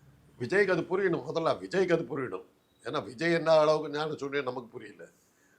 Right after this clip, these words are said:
அதனால அவருக்கு புரிஞ்சதுன்னா இது, இந்த கேள்வியெல்லாம் வந்ததுன்னா என்ன ஆகும்? உடனே ஒரு கட்சி மாறிட்டு போவார். அவர்கிட்ட இருக்கவங்க எல்லாம் எல்லா கட்சியிலும் இருந்துட்டு வந்தவங்க தாங்க. இந்த நிர்மல்குமார் ஒரு ஆர் எஸ் எஸ், இதுல வந்து உட்காந்துருக்கான். எல்லாம் அந்த மாதிரி ஆட்களை தானே அவர் போட்டு உட்கார வச்சுக்கிட்டு இருக்காரு.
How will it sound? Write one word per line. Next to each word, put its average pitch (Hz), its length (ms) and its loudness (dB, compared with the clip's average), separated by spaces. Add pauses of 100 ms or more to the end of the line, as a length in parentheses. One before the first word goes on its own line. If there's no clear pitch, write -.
(140)
அதனால 202 260 6
அவருக்கு 180 320 8
புரிஞ்சதுன்னா 208 540 2
இது, 196 140 4
இந்த 175 160 0
கேள்வியெல்லாம் 202 480 4
வந்ததுன்னா 170 300 0
என்ன 151 200 0
ஆகும்? 113 320 -4
உடனே 202 260 -6
ஒரு 226 140 0
கட்சி 190 220 -6
மாறிட்டு 131 420 -8
போவார். 85 240 -14 (260)
அவர்கிட்ட 226 380 6
இருக்கவங்க 240 320 6
எல்லாம் 247 260 4
எல்லா 240 200 2
கட்சியிலும் 247 420 2
இருந்துட்டு 226 340 2
வந்தவங்க 190 300 0
தாங்க. 87 180 -8 (180)
இந்த 135 120 -2 (100)
நிர்மல்குமார் 220 600 2
ஒரு 220 100 4
ஆர் 208 180 4
எஸ் 170 220 -2
எஸ், - 160 -14 (880)
இதுல 240 260 4
வந்து 175 160 0
உட்காந்துருக்கான். 131 520 -8 (520)
எல்லாம் 240 300 6
அந்த 240 120 8
மாதிரி 233 240 8
ஆட்களை 240 280 6
தானே 233 160 4
அவர் 214 160 6
போட்டு 208 240 2
உட்கார 185 200 2
வச்சுக்கிட்டு 113 340 -4
இருக்காரு. - 280 -14